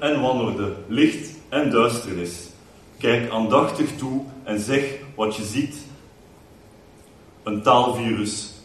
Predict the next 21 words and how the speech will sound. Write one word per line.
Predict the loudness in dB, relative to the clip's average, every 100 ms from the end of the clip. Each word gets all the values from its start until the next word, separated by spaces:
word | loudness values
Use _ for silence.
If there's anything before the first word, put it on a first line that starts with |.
| -20 -16
vrucht | -4 -2 -2 -8 -14 -14
voor | -6 -6
de |
toekomst. | -4 -6 -6 -6 -10 -14 -20 -20 -20 -20 -20 -20 -20 -20
Geloof | -6 0 8 8 8 0
in | -4
het | -2
verraad, | -2 2 2 2 -4 -10
het | -8 0
immobiel | 4 4 4 8 8
zijn, | 8 0 0 -4 -10 -8
het | -6
niet | -2 -2 -2
zijn. | -4 -4 -4 -6 -12 -18
Geloof | -2 2 6 6
in | 4
de | 0
schrik, | -2 -2 -2 -4 -10 -16 -20 -20 -12
desertie, | -10 -2 -2 -2 -4 -6 -6 -8 -12
moed, | -2 0 0 -2 -12 -16 -14
vertwijfeling | -12 -6 0 2 2 -2 -2